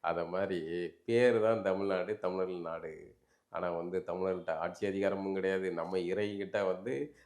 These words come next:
அந்த மொழியும் இல்ல, தமிழும் இல்ல, அவனிடம் தமிழ் போய் சேரல. இந்த வகையில இப்போ வந்து இந்த நடந்திருக்க நிகழ்வு முழுமையாக மகிழ்ச்சி அளிக்கக்கூடிய ஒரு நிகழ்வு கிடையாது. வெளியே ஊடகங்கள்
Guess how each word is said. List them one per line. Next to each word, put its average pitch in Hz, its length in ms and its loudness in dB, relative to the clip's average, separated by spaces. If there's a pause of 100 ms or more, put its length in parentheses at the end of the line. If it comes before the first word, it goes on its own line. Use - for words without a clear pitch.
அந்த 92 200 0
மொழியும் 101 540 2
இல்ல, 101 160 2
தமிழும் 101 520 -2
இல்ல, 117 360 -2
அவனிடம் 95 720 0
தமிழ் 104 280 -2
போய் 101 260 -6
சேரல. 98 280 -2 (760)
இந்த 131 260 6
வகையில 120 580 8 (760)
இப்போ 101 380 0
வந்து 104 280 4
இந்த 90 460 2 (440)
நடந்திருக்க 95 680 2
நிகழ்வு 101 760 0 (360)
முழுமையாக 151 840 8
மகிழ்ச்சி 127 440 6
அளிக்கக்கூடிய 117 760 0
ஒரு 92 180 -4
நிகழ்வு 98 440 0
கிடையாது. 85 520 -2 (100)
வெளியே 107 360 4
ஊடகங்கள் 107 720 4